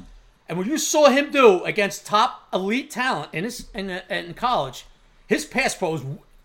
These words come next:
is way better, in my opinion, than Schmitz.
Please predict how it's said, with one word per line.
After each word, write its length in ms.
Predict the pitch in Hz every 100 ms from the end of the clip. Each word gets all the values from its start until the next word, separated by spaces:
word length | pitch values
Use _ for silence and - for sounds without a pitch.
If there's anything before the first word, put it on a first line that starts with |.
| _ -
is 160 | 202
way 380 | 165 190 330 359
better, 280 | 254 185 156
in 60 | 147
my 140 | 160
opinion, 380 | 156 170 185 151
than 140 | 147
Schmitz. 440 | 139 - 135 -